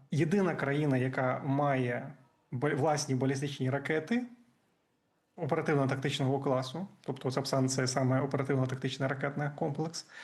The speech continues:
це Україна. У Європі немає жодного власного оперативно-тактичного ракетного комплексу. Жодного.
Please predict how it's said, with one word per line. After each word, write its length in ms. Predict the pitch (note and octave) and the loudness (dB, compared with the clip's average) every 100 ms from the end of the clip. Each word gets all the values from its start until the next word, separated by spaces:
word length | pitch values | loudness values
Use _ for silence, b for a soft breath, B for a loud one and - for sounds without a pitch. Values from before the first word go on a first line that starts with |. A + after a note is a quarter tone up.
| B B B B | B B B B
це 140 | - E3+ | 0 2
Україна. 540 | C#3+ C3 B2 A#2 - - _ _ _ _ - | 2 2 0 -2 -4 -14 _ _ _ _ 0
У 120 | E3+ | 4
Європі 560 | B2+ A#2+ B2+ C3+ G#3+ A#3 - - | 4 4 2 2 0 0 -4 -2
немає 580 | D3 C#3 C3 B2+ B2+ - | 2 4 4 2 0 -2
жодного 640 | C3+ C#3 C#3 C#3 F3 A#3 A#3 - - | 0 2 2 2 0 0 -4 -12 0
власного 640 | C#3+ C3 C3 D#3+ F#3+ A3+ | 2 2 0 -2 -2 -2
оперативно-тактичного 1500 | F3 - C#3+ C3 C3 B2+ F#3+ G#3 C#3+ - C3+ - G3 G#3+ G#3+ | -2 0 0 2 0 2 2 0 -6 -2 -4 0 0 0 0
ракетного 520 | C#3 C3 C3 C#3 C#3 | -2 0 0 0 -2
комплексу. 540 | C#3 B2+ A2+ - - - - _ _ _ _ _ - | -2 -4 -4 -8 -10 -10 -12 _ _ _ _ _ -4
Жодного. 640 | B2+ B2 C#3 B2 G#2+ - | 0 2 2 2 -2 -4